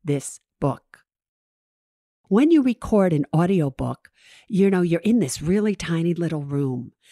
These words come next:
And there are these people, these engineers that are behind this big glass thing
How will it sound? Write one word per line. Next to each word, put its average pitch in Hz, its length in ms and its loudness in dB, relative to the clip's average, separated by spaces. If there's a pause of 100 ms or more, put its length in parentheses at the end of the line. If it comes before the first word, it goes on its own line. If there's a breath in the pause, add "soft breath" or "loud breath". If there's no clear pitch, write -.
(200 loud breath)
And 175 100 -2
there 196 140 0
are 202 60 -4
these 208 220 -6
people, 214 420 -4
these 202 240 -2
engineers 185 640 0
that 156 100 -4
are 147 80 -4
behind 160 380 -6
this 180 140 -4
big 156 260 -2
glass 151 460 -6
thing 139 340 -4